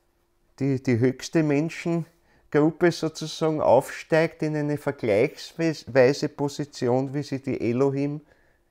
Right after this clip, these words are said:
jetzt während der Erdentwicklung hatten. Dort stehen wir dann. Wir sind deswegen nicht Elohim, weil wir sind ganz anders, aber wir haben genau eine ähnliche Aufgabe, nämlich als in gewisser Weise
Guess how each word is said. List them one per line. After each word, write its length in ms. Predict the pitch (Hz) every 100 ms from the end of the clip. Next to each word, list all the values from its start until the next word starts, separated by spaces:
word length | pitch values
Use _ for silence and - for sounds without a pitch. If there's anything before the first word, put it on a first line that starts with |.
| -
jetzt 340 | 120 120 -
während 380 | 131 135 135 123
der 100 | 110
Erdentwicklung 800 | 101 101 95 90 87 85 - 82 80 -
hatten. 440 | 73 - - 76 _ _ _ _ _ _
Dort 220 | - 123 -
stehen 300 | - 131 120
wir 100 | 98
dann. 220 | 101 87 - -
Wir 120 | 127
sind 300 | - 165 165
deswegen 380 | 165 - 156 160
nicht 300 | 185 190 -
Elohim, 580 | 127 113 104 107 110 110
weil 140 | 113
wir 100 | 135
sind 320 | - 143 139
ganz 300 | 135 147 160
anders, 580 | - 127 147 160 196 - - -
aber 240 | - 147 147
wir 140 | 151
haben 280 | 143 151 139 _
genau 520 | 151 135 120 131 165 - - _ _
eine 380 | - 147 151 -
ähnliche 600 | 135 143 151 160 - 127
Aufgabe, 600 | 95 113 - 147 143 151
nämlich 360 | 143 147 147 139
als 300 | 135 - -
in 220 | 127 131
gewisser 500 | 131 135 147 151 127
Weise 440 | 120 123 - 135